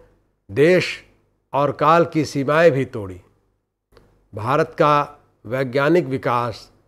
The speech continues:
देश के प्रथम प्रधानमंत्री पंडित जवाहरलाल नेहरू के समय में हुआ। देश के वैज्ञानिक विकास के लिए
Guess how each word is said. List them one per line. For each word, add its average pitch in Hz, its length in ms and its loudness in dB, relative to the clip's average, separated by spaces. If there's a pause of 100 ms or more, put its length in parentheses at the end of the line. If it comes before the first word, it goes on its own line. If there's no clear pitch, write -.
(260)
देश 156 280 2
के 151 140 2
प्रथम 180 460 -2
प्रधानमंत्री 127 840 -2 (420)
पंडित 131 260 -2
जवाहरलाल 139 520 2
नेहरू 131 340 -2
के 131 280 -2 (220)
समय 147 360 0
में 120 120 -2
हुआ। 92 280 -12 (720)
देश 135 300 4
के 151 180 2
वैज्ञानिक 135 560 0
विकास 143 460 -2
के 156 120 0
लिए 160 400 -2